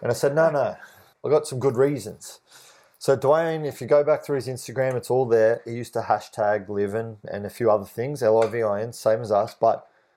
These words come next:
<laughs> Sam, if no one knows, Sam's also quite O C D clean freak. Sam lived in America many moons ago,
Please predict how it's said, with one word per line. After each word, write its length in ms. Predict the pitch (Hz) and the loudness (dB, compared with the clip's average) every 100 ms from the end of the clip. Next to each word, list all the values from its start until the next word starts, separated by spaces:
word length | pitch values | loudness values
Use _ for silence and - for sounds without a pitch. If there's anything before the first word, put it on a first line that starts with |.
| - | -10
<laughs> 600 | - - 165 120 - - - - - | -6 0 0 0 -6 -14 -16 -20 -18
Sam, 380 | - 151 156 165 | -2 2 2 2
if 180 | 160 - | 0 2
no 160 | 139 143 | 2 4
one 120 | 131 | 2
knows, 280 | 120 117 - | 2 2 -2
Sam's 320 | 127 127 113 | -4 -2 2
also 320 | 117 - 107 | 2 2 -2
quite 360 | - 110 110 - - | 2 2 4 2 0
O 140 | 110 | 0
C 180 | - 104 | 0 -2
D 160 | 101 | -2
clean 320 | 101 - 107 101 | -2 -6 -8 -2
freak. 280 | 131 151 - _ _ _ _ _ | 0 0 -4 _ _ _ _ _
Sam 640 | - - - 143 139 135 135 - | -20 -4 0 4 4 2 -4 -8
lived 260 | 117 120 101 | 0 0 0
in 120 | 117 | -4
America 360 | 110 110 110 110 | 0 0 0 -2
many 220 | 110 110 | -4 -4
moons 340 | 110 107 101 | -4 -4 -4
ago, 380 | 107 107 104 127 | -2 2 2 2